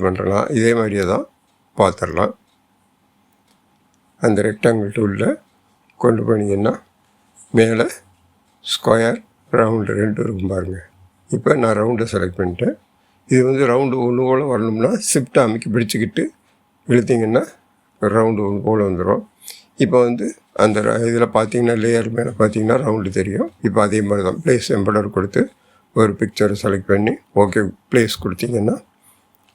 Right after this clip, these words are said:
அந்த ரவுண்டுக்குள்ள அந்த பிக்சர் செட் ஆயிரும். இது வந்து ஃப்ரேம் டூல்ல நம்ம டைரக்டா யூஸ் பண்ணோம்னா இந்த மாதிரி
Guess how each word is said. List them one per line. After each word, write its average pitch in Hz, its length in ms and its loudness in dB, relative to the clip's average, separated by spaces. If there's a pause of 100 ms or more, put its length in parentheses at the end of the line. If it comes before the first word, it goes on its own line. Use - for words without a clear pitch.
(100)
அந்த 104 240 2
ரவுண்டுக்குள்ள 107 560 0 (600)
அந்த 90 120 2 (100)
பிக்சர் 95 380 -2
செட் - 240 -4
ஆயிரும். 98 360 -4 (1080)
இது 117 140 6
வந்து 135 220 -2
ஃப்ரேம் 135 260 2
டூல்ல 120 280 0
நம்ம 113 120 0 (120)
டைரக்டா 113 360 0 (100)
யூஸ் 107 200 -6
பண்ணோம்னா 110 460 2
இந்த 104 160 0
மாதிரி 104 160 -2